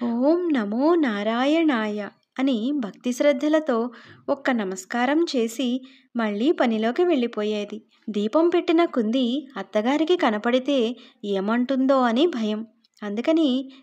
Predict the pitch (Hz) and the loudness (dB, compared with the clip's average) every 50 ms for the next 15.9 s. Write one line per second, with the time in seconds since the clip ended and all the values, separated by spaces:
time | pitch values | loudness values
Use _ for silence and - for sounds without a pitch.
0 | _ - 214 202 196 190 208 208 214 208 220 208 208 220 277 330 311 285 254 202 | _ -8 -6 -6 -2 -2 0 0 0 -2 -4 -6 -4 0 0 0 2 0 -2 -2
1 | 190 208 220 - 330 349 349 320 262 233 220 220 208 214 208 - - - - _ | -4 -8 -4 0 0 0 2 0 0 0 -2 -2 -4 -6 -10 -10 -16 -20 -20 _
2 | - - _ _ - 220 214 202 202 214 - 349 370 370 370 339 339 330 320 330 | -20 -20 _ _ -2 0 0 0 0 0 0 0 2 4 4 4 4 4 4 2
3 | 359 349 320 254 202 - - 240 254 277 277 285 277 254 277 269 294 285 254 240 | 2 4 4 2 0 -2 -4 -2 0 2 4 2 2 2 0 0 0 0 0 -2
4 | 262 254 - _ _ - 226 214 214 208 196 190 190 190 185 240 294 330 330 294 | -4 -8 -14 _ _ -10 -8 -6 -6 -6 -6 -6 -6 -4 0 0 2 4 2 2
5 | 247 240 - 226 226 - 214 214 214 208 202 202 202 - - - _ _ _ - | 0 -2 -6 -8 -6 -4 -4 -4 -4 -4 -4 -6 -8 -10 -14 -16 _ _ _ -20
6 | _ _ _ _ _ - 196 196 202 220 220 - 349 349 359 370 359 359 359 330 | _ _ _ _ _ -2 0 0 0 2 2 2 2 4 2 2 2 2 -2 -4
7 | 294 285 330 339 - 254 208 196 202 - 269 285 311 311 311 302 294 254 247 240 | -4 -2 -4 -2 0 0 -2 -2 0 0 2 2 4 4 4 4 2 2 0 -2
8 | 247 254 254 - - - - - _ _ _ _ _ _ 208 208 202 - - 247 | -2 -6 -8 -14 -20 -20 -20 -20 _ _ _ _ _ _ -8 -8 -4 -2 -2 0
9 | 247 269 277 269 262 269 262 262 262 - - - 202 208 214 240 233 294 311 311 | 0 0 0 0 0 0 0 -2 -4 -6 -8 -6 -4 -2 -2 0 2 2 0 2
10 | 311 311 302 302 302 311 311 311 320 339 330 - 269 247 247 - - 294 294 294 | 2 2 4 4 4 4 4 4 4 2 2 0 -4 -6 -6 -4 -2 0 2 2
11 | 277 254 247 262 254 277 285 285 277 254 233 233 240 240 - - - - - _ | 2 0 0 0 0 0 0 0 0 -2 -2 -4 -6 -8 -12 -20 -20 -20 -20 _
12 | _ _ _ - 220 220 226 247 302 330 302 262 254 277 311 311 311 - 202 175 | _ _ _ -4 -2 0 2 2 4 4 4 4 2 0 -2 -2 -2 -4 -6 -6
13 | 165 175 220 247 285 311 339 349 359 - 294 254 262 - - 254 254 247 247 247 | -4 -2 0 2 4 4 2 2 0 -2 -2 -6 -4 -4 -4 -2 -2 -2 -2 -2
14 | 240 247 240 233 220 208 220 226 247 285 277 247 220 196 185 185 208 226 233 247 | -2 -2 -4 -4 -4 -6 -6 -4 -2 -2 -2 -2 -2 -2 -2 -2 -4 -2 0 0
15 | 247 233 226 214 208 220 262 302 302 262 240 - - 226 214 208 208 214 | 0 0 -2 -2 -2 -2 -2 0 0 -2 -4 -6 -10 -10 -10 -8 -10 -12